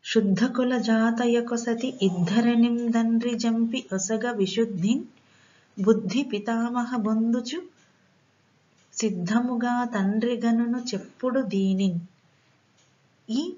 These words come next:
చమత్కార పద్యం యొక్క అర్థము ఏంటో మనం ఇప్పుడు తెలుసుకుందాము. మజ్జిగ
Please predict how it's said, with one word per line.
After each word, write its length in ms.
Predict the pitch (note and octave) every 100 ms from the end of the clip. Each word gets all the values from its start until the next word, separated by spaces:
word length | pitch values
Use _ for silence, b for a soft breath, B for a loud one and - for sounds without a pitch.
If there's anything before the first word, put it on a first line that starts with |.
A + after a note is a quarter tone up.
| -
చమత్కార 460 | G3 G3 - F#3
పద్యం 420 | F3+ F3 D#3+ F3
యొక్క 260 | E3 D#3+ -
అర్థము 560 | G3 - F#3 F#3+ A3 G#3+
ఏంటో 300 | F#3+ F3 F3+
మనం 240 | F3 F3 -
ఇప్పుడు 240 | G3 D#4 E4+
తెలుసుకుందాము. 800 | G3 F3+ G3+ E3+ E3 D#3 D3+ - - _ _ _ _ _ _ _ _ _ _ _ _ _ _ _ _ _ _ _ _ _ _ _ _ _ _ _ _ _ _ _ _ -
మజ్జిగ 480 | G#3 G#3+ - E4+